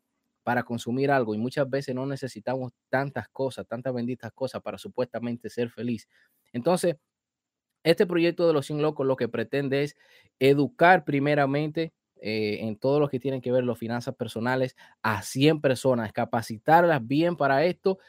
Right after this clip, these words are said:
y que luego esas cien personas continúen esta labor. Sé que no va a ser fácil, esto es una labor titánica, sé que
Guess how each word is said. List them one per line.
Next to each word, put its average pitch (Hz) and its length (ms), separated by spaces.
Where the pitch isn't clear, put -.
y 131 100
que 135 140
luego 156 160
esas 156 180
cien 156 180
personas 151 400
continúen 170 960
esta 151 300
labor. 131 440
Sé 196 280
que 185 100
no 165 120
va 165 80
a - 20
ser 151 180
fácil, 160 400
esto 151 180
es 151 80
una 156 200
labor 143 280
titánica, 143 600
sé 139 160
que 151 280